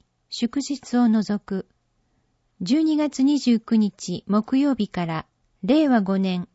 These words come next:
一月二日祝日。開館時間、九時から十九時。展示は十七時まで。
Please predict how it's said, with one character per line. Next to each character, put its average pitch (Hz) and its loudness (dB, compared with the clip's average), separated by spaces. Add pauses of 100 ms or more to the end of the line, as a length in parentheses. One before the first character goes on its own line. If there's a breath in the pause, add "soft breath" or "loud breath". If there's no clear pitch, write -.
一 247 -2
月 269 -2
二 - -14
日 190 -4
祝 - -4
日。 202 -4 (1800)
開 285 0
館 294 2
時 254 0
間、 180 -2 (400)
九 302 0
時 285 -2
か 196 -4
ら 175 -4 (240)
十 277 0
九 214 -2
時。 170 -8 (640)
展 277 2
示 262 0
は 240 2 (120)
十 226 2
七 262 4
時 190 -2
ま 170 -4
で。 151 -12